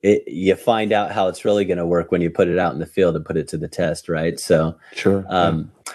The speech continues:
Speaker 1: after the L R is installed in the field, the D L T is then able to scada commission the L R into service. And this is the second stage of the L C D process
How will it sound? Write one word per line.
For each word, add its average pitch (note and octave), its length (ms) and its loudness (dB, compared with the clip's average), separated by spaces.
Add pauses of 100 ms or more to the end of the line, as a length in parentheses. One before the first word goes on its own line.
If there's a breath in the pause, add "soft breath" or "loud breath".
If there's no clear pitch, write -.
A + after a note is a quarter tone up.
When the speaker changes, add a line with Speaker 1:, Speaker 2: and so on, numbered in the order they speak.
(120)
Speaker 1:
after C3+ 400 -2
the B2 200 -2
L G#2+ 160 0
R G2+ 160 2
is G2 120 -4
installed F2+ 460 0
in F2+ 120 -4
the E2+ 60 -6
field, E2+ 480 -2 (100)
the G2+ 100 2
D G2 180 0
L F#2+ 140 4
T G2 200 -2
is F2 140 0
then F2+ 280 2
able F2 400 2
to E2+ 260 0
scada F2+ 440 2
commission F2+ 720 0 (100)
the E2+ 200 2
L E2 160 2
R E2 340 0 (260)
into F2+ 280 0
service. - 500 0
And F2+ 180 2
this G#2+ 200 4
is G2 160 -4
the - 80 -2
second A#2+ 500 0
stage C#2 340 0
of D#2+ 60 -2
the D2+ 160 -4
L D#2 140 0
C - 160 -4
D D2 120 -4
process - 760 -4